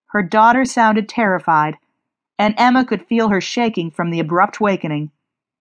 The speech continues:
Hannah pressed her small hands against her ears as if they hurt from all the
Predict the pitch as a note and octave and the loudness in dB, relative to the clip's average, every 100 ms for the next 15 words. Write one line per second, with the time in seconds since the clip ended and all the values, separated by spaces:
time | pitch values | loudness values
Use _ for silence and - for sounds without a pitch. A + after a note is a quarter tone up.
0 | _ _ _ _ - B3 C4 B3+ - A#3 | _ _ _ _ 0 2 2 0 -2 -2
1 | - F#3 - F#3+ G3+ A#3+ A3 A3 G#3+ F3+ | -2 -6 -4 0 4 4 4 0 0 -2
2 | F#3 G3 - G3+ - G3 D#3+ D#3 - _ | -4 -4 -4 -4 -2 -2 -2 -6 -12 _
3 | _ _ G3+ G3 A3+ A#3 G#3+ A3+ F3 - | _ _ -6 -4 -2 -2 -2 -2 -2 -4
4 | D#3+ D#3 D#3 | -4 -2 -2